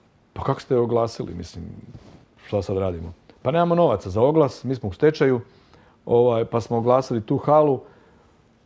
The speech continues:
Zapravo mi prodajemo sve, pa ako se neko z-, z-, ono, upeca, da mu sve prodamo.”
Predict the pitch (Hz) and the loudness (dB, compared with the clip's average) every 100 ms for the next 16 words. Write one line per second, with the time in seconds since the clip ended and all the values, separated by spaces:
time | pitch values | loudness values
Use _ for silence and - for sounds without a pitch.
0 | _ 135 139 147 139 139 143 117 110 - | _ 0 2 2 2 4 4 2 -2 4
1 | 170 156 135 127 117 139 139 131 123 113 | 6 6 0 -4 -4 -4 -2 0 0 0
2 | 110 107 110 - 113 92 107 107 113 113 | 0 -4 -8 -12 -18 -16 -12 -10 -10 -14
3 | 113 101 104 110 95 87 98 - - 101 | -10 -6 -4 -4 -6 -8 -12 -14 -14 2
4 | 151 165 156 131 - _ _ 127 123 135 | 2 4 0 -2 -10 _ _ -2 0 0
5 | 101 98 87 80 | 0 -4 -6 -10